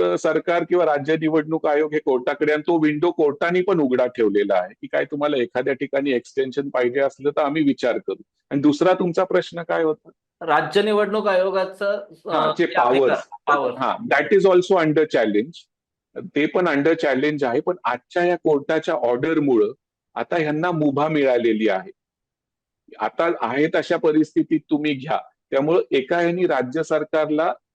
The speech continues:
Speaker 1: थोडा हा फायदा आहे, कारण मधी असे आरोप झाले होते किंवा ह्याच्यात काही तथ्यही असेल की राज्य निवडणूक आयोगाचे काही पॉवर्स लोकल सेल्फ गव्हर्नमेंट संबंधी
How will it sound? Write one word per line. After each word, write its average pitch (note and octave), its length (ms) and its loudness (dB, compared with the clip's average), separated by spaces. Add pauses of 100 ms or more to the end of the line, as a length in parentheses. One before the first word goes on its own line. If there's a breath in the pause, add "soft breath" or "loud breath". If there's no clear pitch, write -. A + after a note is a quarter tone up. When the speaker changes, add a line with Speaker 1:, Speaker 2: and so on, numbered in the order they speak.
(140)
Speaker 1:
थोडा C#3 200 2
हा D3 220 -2
फायदा A#2+ 320 0
आहे, A#2 240 0
कारण - 480 -2
मधी D3 320 0
असे E3+ 340 0
आरोप C#3+ 380 0
झाले C#3+ 320 0
होते D#3 300 0
किंवा D#3+ 200 -2
ह्याच्यात C#3+ 240 0
काही D#3+ 260 -2
तथ्यही D#3+ 380 0
असेल E3 380 0
की F#3 60 2
राज्य C3 380 0
निवडणूक D#3 540 0
आयोगाचे D#3+ 480 0
काही E3 220 0 (100)
पॉवर्स C#3 580 0
लोकल B2+ 420 2 (220)
सेल्फ C3+ 340 -2
गव्हर्नमेंट C#3 440 0
संबंधी C#3 500 -2